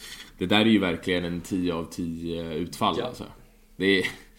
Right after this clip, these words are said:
Speaker 1: känns ju inte
Speaker 2: Det
Speaker 1: som att
Speaker 2: tror
Speaker 1: det
Speaker 2: jag
Speaker 1: händer.
Speaker 2: händer. Kung Marotta.
Speaker 1: Av någon anledning. Du tror <laughs>
Speaker 2: Ja.
Speaker 1: Jävla vidrig, alltså. Det är ändå stort av dig att bara,
Speaker 2: Jo,
Speaker 1: det är
Speaker 2: jo, men,
Speaker 1: fint
Speaker 2: men,
Speaker 1: av dig.
Speaker 2: du
Speaker 1: Vissa
Speaker 2: ser
Speaker 1: hade ju
Speaker 2: hur
Speaker 1: inte
Speaker 2: det
Speaker 1: det.
Speaker 2: blåser här och jag har en, jag har en ganska stor kappa.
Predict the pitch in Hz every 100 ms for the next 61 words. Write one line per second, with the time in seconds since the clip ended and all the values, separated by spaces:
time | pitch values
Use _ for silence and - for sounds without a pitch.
0 | - _ - 110 117 107 92 90 92 90
1 | 82 85 - 117 110 - - 202 147 131
2 | 127 131 165 175 139 117 110 113 - -
3 | - _ - - - - - _ - _
4 | _ - - - - - - 143 139 139
5 | - - - 135 - - - - - -
6 | - - - - - - - _ _ -
7 | - - - 127 135 113 104 95 92 92
8 | - - - - - - 139 139 113 -
9 | 151 151 135 113 110 110 104 104 101 98
10 | 95 - 165 202 127 160 101 - 90 87
11 | 92 95 - 123 120 90 123 104 - -
12 | 107 107 110 123 151 139 135 127 131 131
13 | 127 127 156 139 127 127 123 160